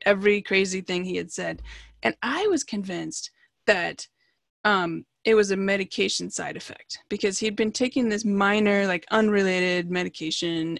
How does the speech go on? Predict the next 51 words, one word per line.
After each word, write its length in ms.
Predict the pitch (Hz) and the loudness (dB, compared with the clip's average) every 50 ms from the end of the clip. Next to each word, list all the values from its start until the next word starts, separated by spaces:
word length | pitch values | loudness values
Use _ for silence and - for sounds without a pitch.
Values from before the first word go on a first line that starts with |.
| - | -4
and 180 | 196 185 175 175 | -2 -2 0 0
I 100 | 170 175 | -2 -4
had 120 | 175 170 | -6 -8
been 180 | - 180 170 170 | -8 -8 -6 -4
looking 240 | 185 190 - 208 196 | -4 -4 -2 -4 -4
at 80 | 240 - | -4 -4
the 40 | |
side 200 | - - 180 170 | -4 -2 -2 -2
effects, 300 | 175 - - 185 175 190 | 0 2 2 2 2 2
you 80 | - 185 | 0 -2
know, 60 | 185 | 0
Googling, 480 | 180 214 208 214 190 175 156 151 151 160 | 2 2 2 4 4 2 2 0 -4 -4
right? 240 | 156 170 185 - - _ _ - - - _ _ _ _ _ _ _ _ _ _ _ _ - | -4 -4 -4 -4 -8 _ _ -20 -20 -20 _ _ _ _ _ _ _ _ _ _ _ _ 0
And, 220 | 220 226 226 220 - | 2 2 2 2 0
you 140 | - 240 254 | 0 2 4
know, 120 | 254 247 | 4 4
when 120 | 247 240 233 | 4 4 4
you 100 | 226 214 | 2 2
look 140 | 214 214 208 | 2 2 0
at 100 | 185 - | -2 -2
side 180 | 208 190 180 | 0 0 0
effects 480 | 180 - - 190 180 175 - - - - _ _ _ - | 0 0 0 0 0 0 -2 -6 -8 -8 _ _ _ -6
on 120 | 190 185 | -4 -4
a, 160 | 175 170 170 190 _ _ _ _ _ _ _ - | -2 -4 -4 -6 _ _ _ _ _ _ _ -8
a 80 | - 190 | -8 -4
list, 460 | 175 175 170 175 - - - - - - - | -2 0 0 0 -2 -4 -6 -10 -16 -16 -14
some 260 | - - 226 190 185 175 | -8 -4 -4 -2 -2 -2
official 400 | 170 - - 185 - - 175 175 | -4 -2 -4 -4 -4 -2 -2 -2
list, 260 | 175 180 165 185 - | 0 0 0 -2 -2
there's, 140 | - 170 - | -2 -2 -2
like, 200 | 180 170 - - | -2 -4 -4 -4
the 120 | - 180 165 | -6 -6 -4
common 420 | - - 269 220 214 208 202 208 | 0 2 4 4 4 4 2 0
side 220 | - 208 196 185 190 | 0 0 0 0 0
effects, 460 | 196 - 185 175 170 170 165 - - | 0 -2 0 0 0 -2 -4 -6 -10
and 120 | - - 190 | -8 -6 -4
then 120 | 190 190 | -4 -4
there's 120 | 196 190 | -4 -4
the 120 | 190 185 - | -4 -2 2
uncommon 640 | 226 226 220 226 - - 214 175 180 180 175 170 - | 2 4 4 4 2 0 0 0 0 0 -2 -6 -4
side 180 | - 180 160 156 | -4 -4 -4 -4
effects, 380 | 160 - 165 147 147 - - | -4 -4 -6 -6 -6 -6 -6
and 100 | - 180 | -4 -2
then 120 | 208 233 247 | 0 2 2
there's, 160 | 240 240 226 | 2 2 2
like, 140 | 220 226 - | 0 -2 -2
the 60 | - | -4
super 320 | - - 226 233 - 170 | -4 -2 -2 -2 -2 -2
rare 260 | 151 160 165 165 170 | -2 0 0 0 -2
side 220 | 180 - 190 185 185 | -2 -2 -2 -2 -2
effects. 400 | 202 220 214 226 254 - - | -2 -2 -2 -4 -4 -6 -10